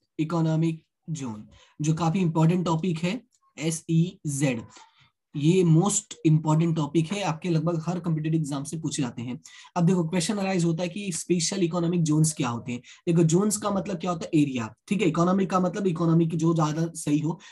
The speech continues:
बोलते ना भाई ये इकोनॉमिक है, मतलब कि थोड़ा सा ऐसे समझो टिकाऊ है, सस्ता वाला है। स्पेशली जो बनाए गए हैं, ऐसे जो स्पेशली कुछ एरियाज बनाए गए थे इकोनॉमिकली जो सही हो, उन एरियाज को क्या बोला गया? स्पेशल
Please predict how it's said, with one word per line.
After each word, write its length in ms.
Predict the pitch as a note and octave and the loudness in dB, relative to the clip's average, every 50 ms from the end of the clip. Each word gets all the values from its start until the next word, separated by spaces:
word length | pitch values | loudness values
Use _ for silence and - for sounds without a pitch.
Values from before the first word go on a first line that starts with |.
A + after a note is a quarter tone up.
| _ _ | _ _
बोलते 180 | - F3+ F3 G3+ | -4 -4 -2 -2
ना 60 | G#3 | -4
भाई 140 | G3 F#3+ F#3 | 0 0 4
ये 220 | F3 E3 D#3+ D#3+ | 6 8 8 8
इकोनॉमिक 460 | D#3 D#3 D#3 E3 D#3+ D#3+ D#3+ E3 D#3+ D#3+ | 6 4 2 0 2 4 4 4 4 2
है, 180 | E3+ E3 D#3 | 2 0 2
मतलब 220 | D#3 D#3 E3+ E3+ D#3 | 0 0 -2 -2 -4
कि 80 | E3 | -4
थोड़ा 220 | D#3+ - D#3+ D#3 D#3 | -4 -4 -2 -2 -2
सा 260 | D#3 E3+ E3 E3 D#3+ | -2 -4 -4 -4 -4
ऐसे 160 | D#3+ D#3+ F#3 | -6 -6 -6
समझो 200 | E3 E3+ F3 G3+ | -6 -4 -4 -4
टिकाऊ 480 | G3 - F#3 D#3+ - E3 D3+ D#3+ D#3 D3 | -4 -6 -8 -2 0 0 2 4 2 2
है, 140 | C#3+ D3+ | 2 -2
सस्ता 340 | D#3+ - D3 C#3+ - - D#3+ | -4 -6 -8 -10 -6 -6 -4
वाला 260 | C#3+ C3+ C3+ C#3 C3+ | -4 -2 -2 -4 -2
है। 160 | C3+ C#3+ E3 E3 - - - - _ | -2 -2 -4 -4 -8 -18 -20 -12 _
स्पेशली 640 | - - - A#3+ A#3 F3 - - C4+ C4 B3+ C4 B3 | -8 -2 2 4 4 6 6 6 6 8 8 8 8
जो 120 | F#3 G#3 | 6 6
बनाए 380 | F3 E3 D#3+ D#3 D3+ D#3 D#3+ D#3 | 6 6 6 6 6 4 4 4
गए 160 | D3+ D3 C#3+ | 4 4 2
हैं, 160 | C#3 E3 G#3+ | 2 0 -2
ऐसे 360 | - D3 D#3 D#3+ - - A3 | -2 -4 -4 -4 -4 -4 -6
जो 120 | G3 F#3 G3 | -6 -6 -6
स्पेशली 680 | E3 G3 F3 - _ A3+ G#3+ - - B3 B3 C4 C4 B3+ - - - - _ _ | -6 -6 -8 -6 _ -2 -2 0 2 4 6 6 4 4 0 -10 -20 -20 _ _
कुछ 200 | A#3 - - G3 | -4 -2 2 6
एरियाज 400 | F3+ E3+ E3 F#3 A3 A3+ G3 D#3+ | 6 8 8 8 6 6 6 6
बनाए 320 | D3+ F3 E3 D#3+ D#3+ D#3+ | 4 4 6 6 6 6
गए 120 | E3 E3+ | 6 4
थे 80 | E3+ A#3+ | 4 2
इकोनॉमिकली 560 | F3+ D#3+ E3+ E3 D#3+ E3 F3+ E3+ E3 A#3 A3+ | -2 0 0 2 4 4 2 4 2 2 2
जो 240 | F#3 E3+ F#3 F#3+ D#3 | 2 2 0 0 -2
सही 320 | D#3 - - D3+ F#3+ G3+ | -6 -2 0 0 0 0
हो, 280 | F3 D#3 E3+ G#3+ - - _ - - - _ _ | 0 -2 -2 -4 -6 -10 _ -20 -20 -20 _ _
उन 120 | C#4+ C#4+ C#4+ A3 | -8 -6 -2 -2
एरियाज 360 | F#3+ F3+ F3+ F#3+ G3 F#3+ - | -2 -2 0 -2 -4 -4 -4
को 120 | - F#3+ | -6 -6
क्या 160 | D#3+ G3+ F#3+ | -4 -4 -4
बोला 200 | F3+ F3 E3+ F3 | -2 0 0 0
गया? 120 | F3+ G3 G#3+ | -2 -2 -4
स्पेशल 540 | G#3+ - - - G3+ F#3+ - - - G#3+ | -6 -8 -10 -10 -6 -4 -4 -4 -4 -6